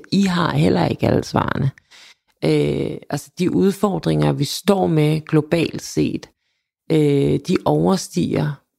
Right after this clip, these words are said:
simpelthen vores, øh, bevidsthedskapacitet lige nu, som Einstein op-,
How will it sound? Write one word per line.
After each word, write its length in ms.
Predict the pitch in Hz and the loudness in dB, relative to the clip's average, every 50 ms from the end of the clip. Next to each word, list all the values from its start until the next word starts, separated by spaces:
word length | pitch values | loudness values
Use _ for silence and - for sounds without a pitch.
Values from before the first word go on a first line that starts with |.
| _ | _
simpelthen 600 | - - - 160 123 - 156 151 165 160 151 147 - | -8 -4 -4 -2 -2 0 0 2 2 2 0 -2 -4
vores, 500 | - 160 156 147 143 147 143 - - - | 0 0 2 2 2 0 -2 -6 -2 0
øh, 480 | 147 139 135 139 139 151 143 151 156 151 - _ - - _ - | 2 2 2 2 2 0 0 -2 -4 -6 -10 _ -20 -20 _ -2
bevidsthedskapacitet 1400 | - 165 143 151 165 156 - - 185 180 - - - 160 151 - 143 139 - - 151 - - - 160 85 151 - | 0 0 2 2 2 0 0 -6 -8 -8 -8 -6 -2 -2 -2 0 -2 -4 -4 -6 -8 -6 0 2 2 2 2 0
lige 220 | 170 165 170 175 175 | 0 2 2 2 2
nu, 300 | 170 165 160 165 170 156 151 _ _ _ _ | 2 2 2 2 0 -2 -8 _ _ _ _
som 180 | - - 156 147 | -6 -2 0 0
Einstein 480 | 135 135 143 143 - - 160 151 143 | 2 2 0 -2 -2 -4 -2 0 0
op-, 140 | 139 139 - | 0 0 0